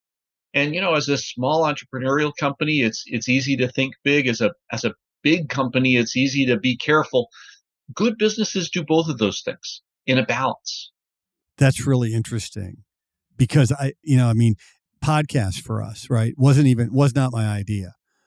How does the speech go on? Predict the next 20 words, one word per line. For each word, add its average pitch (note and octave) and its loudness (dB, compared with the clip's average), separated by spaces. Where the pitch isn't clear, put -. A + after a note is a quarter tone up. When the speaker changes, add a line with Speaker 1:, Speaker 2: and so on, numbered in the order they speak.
Speaker 2:
I A#2+ 4
was A2+ 6
from A#2+ 0
a G2 -2
client A#2+ -2
and C3+ 4
I, C3 -2
I C3 0
said, A2 0
you C3 4
know, A#2 6
"Nobody A2+ 4
is G2 -2
gonna G#2+ -2
care G#2 -4
about F#2 -6
these F#2 -14
podcasts. - -16
Like, A#2 0
nobody." G#2 2